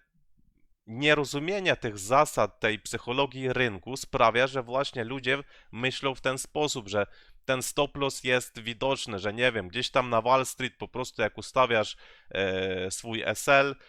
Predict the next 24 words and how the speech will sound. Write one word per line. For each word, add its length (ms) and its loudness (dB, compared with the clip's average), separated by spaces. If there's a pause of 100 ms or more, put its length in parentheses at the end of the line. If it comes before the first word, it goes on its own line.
(240)
to 100 0
zapala 480 2
się 140 -4
jakaś 320 0
czerwona 480 0
lampka 400 2
im 180 -2
na 100 0
komputerze, 720 0
że 160 -4
tutaj 520 2
Janek 400 4
ustawił 480 0
swój 380 -10
stop 360 -2
loss, 220 -2
więc 280 -8
my 160 0
musimy 440 -4
tą 160 -8
cenę 300 0
tam 220 -2
pompować, 720 -2
nie? 200 -4